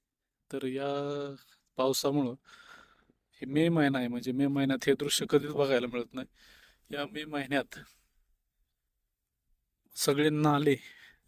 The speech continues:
तळी, नाले, छोटे छोटे ओढे म्हणजे भरून वाहतायत. हे एक म्हणजे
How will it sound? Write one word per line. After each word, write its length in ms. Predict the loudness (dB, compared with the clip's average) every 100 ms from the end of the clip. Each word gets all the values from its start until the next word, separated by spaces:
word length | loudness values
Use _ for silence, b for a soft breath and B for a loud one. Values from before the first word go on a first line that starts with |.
| _
तळी, 320 | 6 6 4 -2
नाले, 380 | -6 -6 -8 -4
छोटे 200 | -4 -4
छोटे 240 | -2 -2 0
ओढे 500 | 0 0 0 0 -2 B B B _ _ _ _
म्हणजे 220 | -10 -6 -6 -2
भरून 320 | 2 4 6
वाहतायत. 400 | 4 6 4 4 -2 b b b b b b b b b _ _
हे 280 | -10 -2 0
एक 180 | 0 0
म्हणजे 680 | 0 4 4 6 2 -2